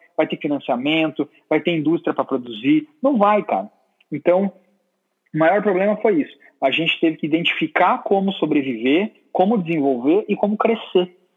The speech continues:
E hoje, o crescimento é o principal gargalo, porque a gente quer crescer,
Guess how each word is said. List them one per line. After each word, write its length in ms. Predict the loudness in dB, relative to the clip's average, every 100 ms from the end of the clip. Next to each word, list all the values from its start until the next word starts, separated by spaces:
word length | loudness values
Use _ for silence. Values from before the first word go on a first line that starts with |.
| _ -2
E 140 | 2
hoje, 480 | 4 4 2 -2 -4 -4
o 60 |
crescimento 720 | -4 -4 -4 -4 0 0 2
é 20 | 0
o 60 |
principal 340 | 0 0 0 2
gargalo, 500 | 2 2 2 2 -4
porque 280 | -10 -6 -4
a 40 |
gente 400 | -4 -4 -8 -10 _ _ _
quer 140 | -4 -2
crescer, 640 | 0 -2 -2 0 0 0